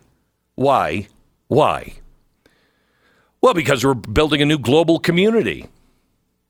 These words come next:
Even though we said, "Hey, let's make sure that we have jobs," even though we have a government that is supposed to protect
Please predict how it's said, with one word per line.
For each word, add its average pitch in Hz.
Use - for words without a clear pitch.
Even 160
though 170
we 156
said, 151
"Hey, 131
let's 131
make 170
sure 170
that 143
we 139
have 127
jobs," 135
even 240
though 160
we 147
have 175
a 160
government 160
that 143
is 147
supposed -
to 127
protect -